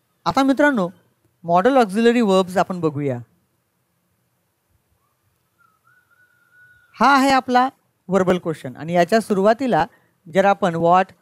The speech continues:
when, where, who, whom, which, whose, why, how many, how much असे शब्द वापरलेत तर आपला होतो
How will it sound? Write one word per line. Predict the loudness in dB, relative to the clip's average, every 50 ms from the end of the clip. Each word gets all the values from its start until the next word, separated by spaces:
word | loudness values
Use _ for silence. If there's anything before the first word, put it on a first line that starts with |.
| _ _ _ _ -6
when, | -2 0 0 0 -2 -4 -8 -16 _ -4 0
where, | 2 4 4 4 2 0 -4 _ _ _ _ -6
who, | -4 -4 -4 -4 -6 -10 _ _ _ _ _ _ -4
whom, | -2 0 0 0 -2 -6 -14 _ _ _ _ _ -6
which, | -2 -2 -2 -2 -4 -10 -20 _ _ _ _ _ _ -4
whose, | -2 0 0 -2 -2 -6 -8 -14 -16 _ _ _ _ -2
why, | 0 2 2 2 0 -2 -6 _ _ _ _ _ -2
how | 0 0 0 0 -4 -8 _ _ _ _ _ -14
many, | -8 -6 -4 -4 -4 -4 -6 -6 -10 _ _ _ _ _ _ _ -2
how | -2 0 0 0 0
much | 0 0 -2 -4 -10 _ _ _ _ _ _ _
असे | -8 -6 -4 -4 -4
शब्द | -4 -4 -2 0
वापरलेत | 0 2 0 0 -2 -4 -6 -6 -6 -8 -8 _ _ _ _ _ _ _
तर | -2 0
आपला | 0 0 0 0
होतो | 0 0 0 -2 0 0 0